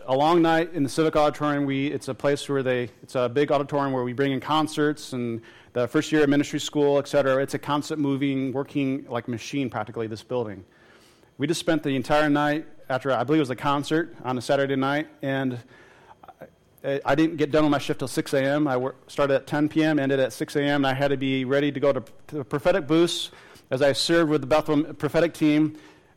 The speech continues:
uh, starting at one. So I basically kinda got a bit of sleep, got up, and I just had just a little bit of time to catch,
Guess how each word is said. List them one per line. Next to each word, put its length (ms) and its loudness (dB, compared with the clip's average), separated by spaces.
uh, 240 4
starting 320 0
at 140 -2
one. 420 -2
So 180 -2
I 100 4
basically 360 -2
kinda 480 -4
got 340 -4
a 40 -12
bit 140 -2
of 60 -6
sleep, 300 0
got 220 4
up, 220 2
and 200 -2
I 40 -4
just 200 -8
had 300 -2
just 260 -4
a 60 -2
little 140 2
bit 100 2
of 60 -4
time 260 2
to 40 -2
catch, 400 -4